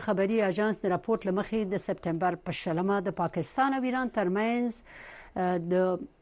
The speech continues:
دغه پولې نه درې سوه او پنځوس ډېرې نورې کورنۍ بیرته افغانستان ته ستنې شوې دي. دا کورنۍ د دوه ګاونډیو هیوادونو، اه، ایران او پاکستان نه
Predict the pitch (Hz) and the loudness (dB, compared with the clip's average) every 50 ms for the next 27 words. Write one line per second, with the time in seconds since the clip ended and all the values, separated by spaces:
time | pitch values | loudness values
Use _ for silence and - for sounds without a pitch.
0 | - - 180 226 247 226 240 220 - - 294 294 233 185 170 185 208 214 - - | -8 -2 0 2 2 2 0 -2 0 2 2 4 4 4 4 4 2 0 -2 -8
1 | - - _ 185 165 220 233 247 247 233 - 233 233 233 233 226 226 - 220 196 | -16 -12 _ -2 2 2 4 4 2 2 2 0 2 2 2 0 0 0 2 2
2 | 196 196 180 233 247 226 - - 185 202 220 220 202 196 190 202 202 185 185 175 | 2 2 2 0 0 0 -2 -2 -2 0 0 2 2 2 2 2 2 0 0 -2
3 | - - 175 165 165 160 175 214 240 240 240 233 233 - - - - _ - 185 | 0 0 0 2 2 2 2 2 2 2 0 -2 -4 -8 -16 -20 -12 _ -4 -2
4 | 180 185 262 277 277 277 - 254 - - 196 156 - 196 170 170 160 - - 160 | 0 2 2 2 2 2 0 0 0 0 -2 -2 -2 0 0 0 0 0 -2 -4
5 | 147 - 175 - - - 147 147 143 - - 147 135 139 - - - - - _ | -2 -4 -6 -6 -4 -4 -4 -4 -4 -2 -4 -4 -4 -4 -6 -10 -14 -16 -20 _
6 | _ _ - - - - 180 202 208 - 226 220 226 220 214 214 214 208 208 - | _ _ -20 -14 -6 -2 -2 -2 0 0 0 0 0 0 0 0 -2 -4 -6 -12
7 | - - - - 196 180 180 175 160 190 226 226 233 240 226 220 214 214 208 247 | -18 -20 -12 -4 0 0 2 2 2 2 2 2 2 2 2 2 2 0 0 0
8 | 277 269 214 190 196 180 180 175 165 190 208 220 247 277 285 - - - - - | 0 0 0 0 2 2 2 2 0 0 0 0 0 -2 -2 -6 -12 -20 -20 -20
9 | - - - - - 180 175 165 156 156 160 190 208 226 233 233 233 233 - - | -20 -20 -18 -10 -6 -2 -2 0 0 0 2 2 2 2 2 0 -2 -2 -4 -4
10 | - 175 165 - 180 160 - 180 - - - 196 175 170 160 156 156 156 | -4 -4 -2 -2 -4 -4 -2 -6 -6 -4 -2 0 0 0 0 -2 -2 -6